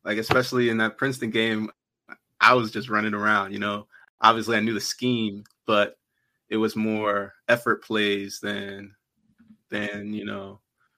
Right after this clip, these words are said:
truly being honed in on the,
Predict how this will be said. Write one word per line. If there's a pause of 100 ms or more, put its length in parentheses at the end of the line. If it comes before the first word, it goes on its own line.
(240)
truly
being
honed
in
on
the,